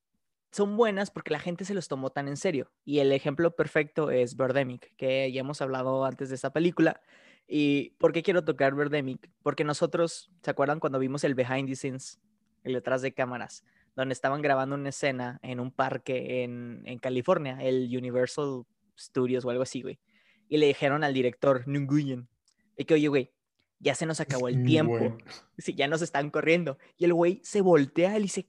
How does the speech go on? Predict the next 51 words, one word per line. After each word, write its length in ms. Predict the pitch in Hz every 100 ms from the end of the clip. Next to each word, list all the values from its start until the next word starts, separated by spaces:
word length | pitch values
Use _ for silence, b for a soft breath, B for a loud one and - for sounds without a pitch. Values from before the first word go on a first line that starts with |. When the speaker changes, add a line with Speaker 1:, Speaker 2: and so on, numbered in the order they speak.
| -
Speaker 1:
"Cállate, 400 | - 254 233 226
estoy 180 | - 214
haciendo 260 | 220 208
una 140 | 214 220
obra 180 | 214
de 80 | 190
arte, 320 | 196 226 - 214
no 100 | 208
me 80 | 208
estés 200 | 220 214
molestando. 720 | 214 160 - 196 208 226 214 b b -
Aquí 220 | 165 214
no 140 | 254
nos 120 | 240
vamos 220 | 202 214 226
hasta 160 | 202
que 140 | - 151
quede 180 | 196 214
la 60 |
escena 260 | 185 208 214
porque 180 | 190 -
estamos 300 | - 196 -
creando 280 | 190 202 214
una 160 | 202
masterpiece." 800 | 196 190 196 - 175 147 131 - b b b b b _ -
Y 220 | 208 - _
me 120 | - 202
acuerdo 260 | 202 220
que 100 | 208
Roy 180 | 160 165
y 40 |
yo 80 | 185
nos 100 | 196
volteamos 380 | 214 147 151 196
a 60 | 175
ver 100 | 160
así 140 | 170
de, 260 | 185 190 165 _ _ _ _ _
"Güey, 160 | - 180
es 120 | 175
que 80 | -
es 100 | 190
en 220 | 190 190
serio", 640 | 170 196 180 202 208 196 165
¿sabes? 380 | - 196 214 220
O 40 |
sea, 260 | 214 226 220 B B
nosotros 240 | 202 240
pensamos 380 | 247 233 226 240
que 80 | 233
era 260 | 226 233